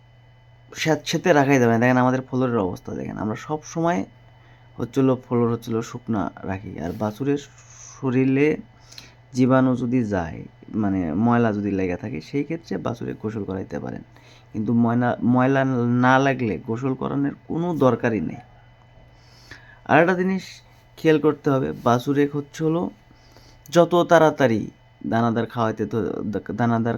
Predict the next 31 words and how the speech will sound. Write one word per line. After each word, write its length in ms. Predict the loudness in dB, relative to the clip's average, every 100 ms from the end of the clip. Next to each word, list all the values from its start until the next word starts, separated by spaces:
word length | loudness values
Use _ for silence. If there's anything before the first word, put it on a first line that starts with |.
| -6
খাওয়ান 280 | 0 2 2
ধরাইতে 360 | 0 -2 -2 -2
পারবেন, 340 | -2 0 0 -2 -4 -16 _ _ _ _
তত 260 | 0 0 2 0 0 4
তাড়াতাড়ি 520 | 4 6 2 -2 -2
হচ্ছে 280 | -4 -4 -4
হলো 160 | -2 -4 -4 -8
আপনার 300 | -6 -4 -4 -6 -16 _ -6
বাছুর 360 | -4 -2 -4 -8 -2
ডেভেলপ 360 | 0 0 -4 -8
হবে 200 | -14 -14 -18 _ _ _ _ _ _ _ -20 -20 0
এবং 160 | 2 4
বাছুরের 360 | 2 0 -2 -4
কৃমিনাশকগুলো 760 | -2 -2 0 -2 -4 -6 -2 -2 -2
আছে। 180 | -6 -12 -14 _ _ _ -20 -20 -8
আপনি 320 | -4 0 0 2 0
জন্মের, 440 | 2 2 2 2 -2 -6 -14 -20 _
কেউ 120 | -2 2
কয় 160 | 2 2
সঙ্গে 200 | 0 0
সঙ্গেই, 340 | 0 -2 -2 -4 -4
আমি 260 | 2 4 6 6
যেটা 180 | 2 0 0
করি 160 | 0 -2
সচরাচর, 560 | -2 -6 -4 -4 -4 -6
আমি 180 | -6 -8
সাত 220 | -8 -8
দিন 180 | -6 -6 -4
পরে 180 | -4 -4
একটা 140 | -6 -6
হেলমেট 340 | -4 -2 -2